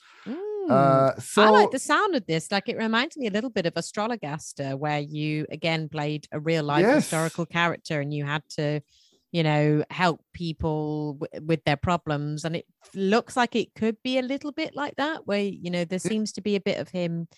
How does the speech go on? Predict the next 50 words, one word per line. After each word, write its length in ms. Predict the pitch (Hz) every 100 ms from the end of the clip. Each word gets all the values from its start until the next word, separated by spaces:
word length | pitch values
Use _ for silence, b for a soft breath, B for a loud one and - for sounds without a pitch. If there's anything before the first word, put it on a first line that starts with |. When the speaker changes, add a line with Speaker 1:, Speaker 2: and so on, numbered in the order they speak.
| b b b _
Speaker 1:
kind 180 | - 160
of 160 | 156 156
making 540 | 165 165 - 165 151
deductions, 580 | 156 175 - - 143 135
but 100 | 175
then 160 | 175
there 100 | 180 202
also 180 | 302
seemed 220 | 339 269 190
to 80 |
be 100 | 170
quite 340 | 151 190 180 -
some 240 | - 170 160
sort 180 | -
of 100 | 147
maybe 300 | 156 165 180
supernatural 760 | 175 208 202 156 - - - 139
stuff 260 | - 143 -
as 160 | 143
well. 180 | 160 165
Speaker 2:
Yeah, 200 | 196 277 -
it 220 | 226 196
looks 340 | 202 294 - - -
very 380 | 254 277 262
interesting. 520 | 208 220 269 226 180 -
It 200 | 190 190
looks 400 | 208 233 277 -
kind 280 | - 240 233
of 180 | 208 151
bizarre 540 | 208 196 180 185 233
in 160 | 214 262
a 80 |
good 260 | 156 214 262
way. 360 | 160 113 147 - b b b
Speaker 1:
Mm. 220 | - 226 156
Speaker 2:
Uh, 180 | 160
so 100 | 156 165
when 80 |
you 100 | 165
go 240 | 160 175 170
deep 300 | 156 170 175
into 260 | 156 170
the 100 | 156
mind, 420 | 151 143 143 156 156
I 20 |
think, 260 | 156 151
of 100 | 156
Freud, 540 | 135 - 151 151 156 143 _ 127 b b b b
and, 420 | 143 147 147 147 160
uh, 760 | 151 147 147 143 143 139 139